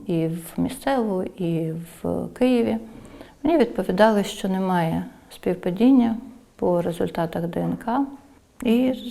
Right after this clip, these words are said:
я була впевнена, що він живий. Останній дзвоник, е, була лінійка, задзвонив, е, телефон, ну, зв-, звісно, що я дзвінок скинула. Я не перезвонила, мені позвонили другий раз. І тоді сказали,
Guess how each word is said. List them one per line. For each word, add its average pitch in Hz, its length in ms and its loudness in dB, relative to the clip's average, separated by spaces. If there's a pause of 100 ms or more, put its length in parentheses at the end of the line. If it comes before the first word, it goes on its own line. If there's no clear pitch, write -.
(160)
я 254 320 2 (120)
була 208 180 4
впевнена, 240 520 6
що - 240 -4
він 202 400 0
живий. 180 480 -4 (140)
Останній 196 520 -4
дзвоник, 247 540 2 (960)
е, 190 260 2
була 190 360 6
лінійка, 233 600 4 (180)
задзвонив, 185 720 0 (200)
е, 180 140 2
телефон, 196 720 0 (220)
ну, 202 200 0
зв-, 175 380 -2
звісно, 175 260 -2
що 175 160 -6
я 160 100 0
дзвінок 170 360 -2
скинула. 233 520 2 (500)
Я 233 200 6
не 262 100 10
перезвонила, 226 720 4
мені 180 200 2
позвонили 170 560 0
другий 160 340 -4
раз. - 420 -14 (380)
І 196 40 -14
тоді 185 280 -6
сказали, 240 560 -2